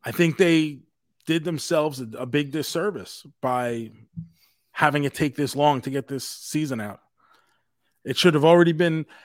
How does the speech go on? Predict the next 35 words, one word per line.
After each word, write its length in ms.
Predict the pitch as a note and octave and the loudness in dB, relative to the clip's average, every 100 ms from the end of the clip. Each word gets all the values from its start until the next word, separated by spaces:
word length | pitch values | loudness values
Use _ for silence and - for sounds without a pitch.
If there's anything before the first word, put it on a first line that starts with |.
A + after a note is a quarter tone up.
| _ - - F#3 | _ -20 -12 -4
going 340 | C#3+ G#3+ C4 C4 | 4 6 6 4
into 260 | B3 A3+ | 4 2
a 20 | A3 | 0
show 240 | - F#3+ | 2 4
like 240 | F3+ C#3+ | 4 2
this, 240 | B2 A2+ - | -2 -10 -6
when 160 | C3 | -6
they 160 | C3+ F#3+ | -2 -4
came 340 | - G#3+ F#3+ | -2 0 0
in 200 | F#3 C#3 | 0 -2
and 100 | B2 | -4
they 80 | C3 | -6
said 180 | - D3+ | -2 -2
it's 120 | B2+ | -2
gonna 240 | - E3+ D#3+ | 0 0 0
be 160 | D#3 | -2
three 680 | C3+ - D#3+ F#3 F3+ F3 C3+ - | -4 -4 2 2 2 -2 -6 -16
chapters, 840 | - - E3+ D3 - G2+ F#2 - - _ _ _ _ | -10 -4 -2 -2 -6 -20 -20 -20 -20 _ _ _ _
you 100 | C3 | -4
know, 400 | B2+ B2 A2+ A#2+ B2 | -2 -2 -4 -10 -8
Revelations, 920 | A#2+ C#3+ C3+ D#3+ E3+ - E3+ D#3+ C#3+ | -2 -2 2 2 2 0 -4 -4 -2
Revolutions, 840 | C3+ B2+ C3+ E3+ D3+ - D#3 D3+ C3 | -4 -2 0 0 0 -4 -8 -8 -6
what, 200 | C3+ B2 | -4 -6
Reva-, 760 | A#2 A#2+ C#3+ C3 C3 B2+ A#2+ A2 G2+ _ _ _ _ _ _ _ _ - C3 | -10 0 2 2 0 0 -4 -8 -18 _ _ _ _ _ _ _ _ -20 -4
Rambunctious, 640 | B2+ A#2+ A#2+ A2+ - - | -4 -2 -6 -8 -12 -10
who 100 | D3 | -8
gives 220 | B2 G2+ | -6 -8
a 40 | G2 | -8
fuck? 320 | - G#2 - _ _ _ _ _ - - _ - | -14 -14 -16 _ _ _ _ _ -20 -20 _ 0
Um, 500 | C3 B2+ B2 A2+ A#2 _ _ _ _ _ | 2 2 -2 -6 -10 _ _ _ _ _
should 160 | - G#3+ | -6 4
have 100 | G#3 | 8
already 260 | G#3+ G3 | 8 8
been 200 | E3+ D#3+ | 4 2
written 400 | D3+ G3+ G2+ G#2 | 2 -2 -8 -18